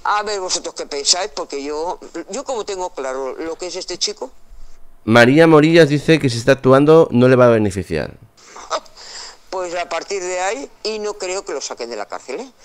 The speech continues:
Speaker 1: Si fuera aquí en España, sí. Aquí en España, sí, sí, sí. Vaya, como no sea que hayan pagado.
Speaker 2: Aquí igual sale como Dani Alves, ¿no?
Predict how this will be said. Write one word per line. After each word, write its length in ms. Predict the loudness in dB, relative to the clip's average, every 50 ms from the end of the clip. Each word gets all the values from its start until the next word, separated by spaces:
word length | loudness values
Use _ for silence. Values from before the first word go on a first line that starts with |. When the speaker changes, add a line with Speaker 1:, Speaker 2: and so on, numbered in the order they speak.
| -20 -16 -12
Speaker 1:
Si 120 | -12 -10
fuera 220 | -8 -6 -6 -4 -6
aquí 120 | -6 -6
en 80 | -8 -8
España, 320 | -8 -8 -10 -10 -10 -8
sí. 200 | -10 -10 -10 -12 -12 _ _ _ _ _ -14
Aquí 140 | -10 -10 -8
en 60 | -8
España, 520 | -8 -8 -8 -8 -6 -4 -4 -4 -4 -4 -6 -8
sí, 140 | -10 -10 -8
sí, 140 | -8 -10 -10
sí. 320 | -8 -8 -8 -8 -10 -12 -14 -20 _ _ _ -20 -20 -20 -20 -20 -20 -20 _ -20 _ -20 -20 -12 -10
Vaya, 360 | -8 -6 -4 -4 -4 -6 -8 _ _
como 200 | -16 -14 -12 -10
no 100 | -8 -2
sea 200 | -2 -2 -2 -2
que 100 | -6 -8
hayan 180 | -8 -8 -8 -6
pagado. 200 | -4 -2 0 2
Speaker 2:
Aquí 80 | 6 6
igual 240 | 8 8 8 8 8
sale 260 | 8 8 6 6 6
como 180 | 6 6 8 8
Dani 180 | 8 8 8
Alves, 420 | 8 6 6 6 6 6 6 4 4
¿no? 240 | 2 0 0 -2